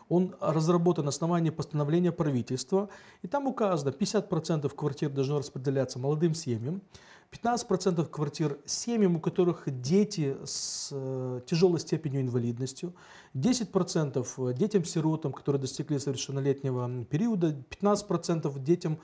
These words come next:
семьям, у которых родились тройняшки, четверняшки и так далее, и по-, ещё там какие-то категории граждан. Там не указаны многодетные семьи,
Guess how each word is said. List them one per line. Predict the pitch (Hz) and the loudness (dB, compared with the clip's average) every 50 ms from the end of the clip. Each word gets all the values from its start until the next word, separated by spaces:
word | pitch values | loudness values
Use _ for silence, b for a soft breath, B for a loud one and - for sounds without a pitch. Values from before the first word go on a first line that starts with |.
| B B B B B B | B B B B B B
семьям, | B - - 196 208 202 190 180 175 175 | B -2 2 4 4 6 6 4 4 2
у | 170 160 | -2 -2
которых | - - 165 - 175 165 160 - | -2 -2 0 2 2 2 2 2
родились | 160 156 147 156 156 156 151 - | 0 0 2 2 0 0 0 -2
тройняшки, | - 151 151 156 156 160 156 147 - - - | -2 -2 0 2 2 2 2 0 -2 -6 -12
четверняшки | - - - - 151 147 147 160 160 156 - - - 143 | -12 -12 -6 -2 -2 0 2 2 2 2 0 0 0 -2
и | 131 | 0
так | - 143 135 147 | 0 0 0 0
далее, | 175 247 277 277 254 240 220 - B B B B B B B B B - | 0 0 0 2 0 0 0 -2 B B B B B B B B B -6
и | 269 269 220 | -4 -4 -2
по-, | - 220 208 214 | 0 0 0 2
ещё | 220 196 - - 208 | 2 0 2 2 2
там | - 190 175 | 0 2 2
какие-то | - 180 - 190 190 - | 2 2 2 2 2 2
категории | - - 156 - 175 151 165 170 160 156 | 0 0 0 -2 0 2 4 4 4 4
граждан. | 151 160 156 127 117 107 117 120 | 4 4 4 2 0 -2 -6 -4
Там | - - 208 214 226 | 0 4 4 6 6
не | 247 269 | 6 6
указаны | 277 269 - 294 277 262 202 160 170 190 | 4 2 2 4 4 4 4 4 6 6
многодетные | 190 196 196 180 202 170 143 156 143 143 - 165 160 | 8 8 8 6 6 4 4 4 4 4 4 2 2
семьи, | - - 185 175 180 175 175 | 2 2 0 2 2 0 -2